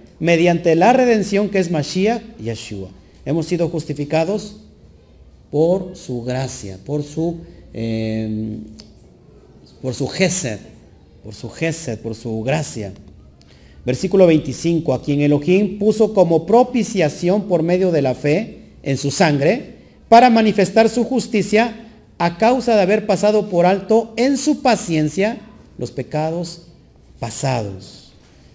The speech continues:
Fíjate, él pasó por alto con mucha paciencia todos los pecados pasados. ¿Cuáles pecados pasados?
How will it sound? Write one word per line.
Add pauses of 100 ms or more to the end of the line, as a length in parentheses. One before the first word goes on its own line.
(160)
Fíjate,
él
pasó
por
alto
con
mucha
paciencia
todos
los
pecados
pasados.
¿Cuáles
pecados
pasados?